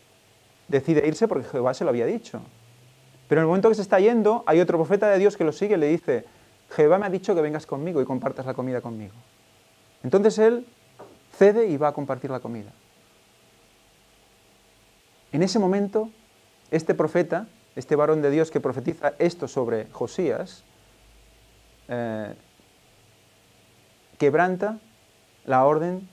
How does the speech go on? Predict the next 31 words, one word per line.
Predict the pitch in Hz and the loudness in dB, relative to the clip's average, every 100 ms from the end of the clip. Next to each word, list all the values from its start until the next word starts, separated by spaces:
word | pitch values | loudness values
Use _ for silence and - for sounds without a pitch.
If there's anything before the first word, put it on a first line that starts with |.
| - | -10
de | 127 | -6
Jehová | 127 120 139 139 - 139 | -2 -2 -2 -4 -12 -16
hacia | - 123 123 | -6 -4 -4
él. | 113 185 - - - - - _ _ | -6 -12 -20 -20 -20 -20 -20 _ _
Y | 127 | -2
entonces | 156 156 147 | 0 0 0
él | 147 | 0
es, | 139 - - _ _ _ _ - | 0 -2 -16 _ _ _ _ -10
eh, | 123 117 113 113 - - - | -8 -6 -8 -12 -14 -18 -4
le | 123 | 0
pasa | 151 147 | 0 0
una | 139 | -4
serie | - 139 | -2 0
de | 147 | 0
cosas, | 180 285 190 | -2 -2 -4
él | - 139 | -2 -4
es | 127 | -2
muerto | 147 156 160 233 - - | -2 -2 -4 -8 -10 -6
por | 127 | -4
un | 135 | -2
león | 147 185 254 277 _ _ _ _ | -2 -2 -4 -8 _ _ _ _
y | 165 202 | 0 2
lo | 170 | 2
entierran | 127 143 151 165 226 233 - _ _ | 2 2 0 0 -4 -8 -16 _ _
en | 120 120 | -8 -2
un | |
lugar | 135 170 208 | 2 4 2
concreto. | 190 170 175 185 262 - _ _ _ _ _ _ _ _ - - _ _ _ _ _ _ _ _ _ _ - | -2 -4 -2 -2 -6 -8 _ _ _ _ _ _ _ _ -20 -20 _ _ _ _ _ _ _ _ _ _ -14
O | |
sea | 135 165 160 | 4 6 6
que, | 175 165 | 6 4